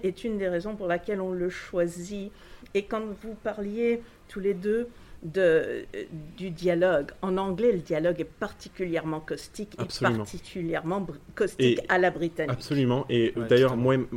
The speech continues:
Speaker 2: Maxime et moi, pardon, on passe maintenant à l'anglais cent pour cent parce qu'on a regardé les premiers en français pour un peu conserver ce ridicule, surtout à l'époque Moore.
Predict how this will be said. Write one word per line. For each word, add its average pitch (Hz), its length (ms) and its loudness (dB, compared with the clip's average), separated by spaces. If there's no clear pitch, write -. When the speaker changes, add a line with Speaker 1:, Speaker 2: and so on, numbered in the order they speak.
Speaker 2:
Maxime 127 400 0
et 123 80 4
moi, 113 180 2
pardon, 120 460 0
on 110 120 -2
passe 123 260 0
maintenant 117 420 0
à 113 60 -4
l'anglais 110 340 -2
cent 113 160 -6
pour - 160 -8
cent 139 140 -2
parce 127 140 -8
qu'on 113 120 -2
a - 20 -6
regardé 113 280 0
les 117 80 4
premiers 117 240 -4
en 110 80 -2
français 117 300 -6
pour 107 160 -4
un 107 60 -4
peu 120 120 -6
conserver 113 340 -4
ce - 80 -8
ridicule, 113 380 -6
surtout - 260 -10
à 113 40 0
l'époque 107 280 -6
Moore. 131 260 0